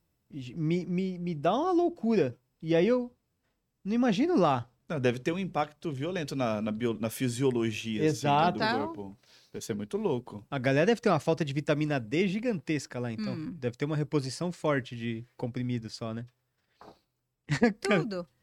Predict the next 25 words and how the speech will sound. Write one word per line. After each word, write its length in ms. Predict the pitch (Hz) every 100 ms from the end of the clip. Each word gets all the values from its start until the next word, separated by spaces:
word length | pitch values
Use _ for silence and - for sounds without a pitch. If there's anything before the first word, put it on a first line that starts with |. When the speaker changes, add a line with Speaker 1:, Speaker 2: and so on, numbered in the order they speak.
| _ _ _ -
Speaker 1:
Caramba, 560 | 180 185 143 202 160
meu. 280 | 117 104 101 - _ _ _ _ _ _ - -
Speaker 3:
Eles 200 | 196 -
procuram 540 | 208 202 208 208 240
outras 360 | 233 285 311 269
maneiras 600 | 302 349 330 247 208 175
ali 220 | 175 175
durante 440 | 170 180 254 185 196
o 20 |
inverno 580 | 196 180 175 175 185 214
pra 540 | - 254 254 262 262 262 _
se 200 | - -
manter, 480 | 220 247 269 277 277
né? 240 | 208 214 226 _ _ _ _ _ _ _ _
Speaker 1:
Caramba. 500 | - 170 147 156 123 - _ _ _ _ -
Mas 220 | 147 139
e 40 |
aí, 120 | 233
você, 320 | 190 151 - 165
aí 140 | 160
você 220 | 160 175
voltou 260 | 190 202 196
pro 80 | 185
Brasil? 580 | 190 190 147 196 330 - _ _ _ _ _ _ - -
Speaker 3:
Voltei. 760 | 214 208 - 196 196 226